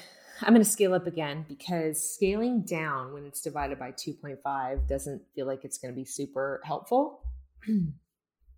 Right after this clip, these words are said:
So I'm going to double both of those numbers and create the problem one twenty-two divided by five.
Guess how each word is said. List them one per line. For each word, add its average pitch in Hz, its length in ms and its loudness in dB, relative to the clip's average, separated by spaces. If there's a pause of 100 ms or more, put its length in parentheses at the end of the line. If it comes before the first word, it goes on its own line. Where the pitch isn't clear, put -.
(200)
So 202 360 10
I'm 214 220 6
going 208 240 2 (100)
to 180 360 2 (760)
double 180 320 10
both 165 280 0
of 170 100 -2
those 185 680 0 (200)
numbers 226 580 2 (140)
and 165 260 0 (120)
create 175 320 0
the 175 60 -4
problem 160 640 -2 (1200)
one 170 220 6
twenty-two 170 520 -2
divided 151 300 0
by 143 100 -2
five. 147 360 -4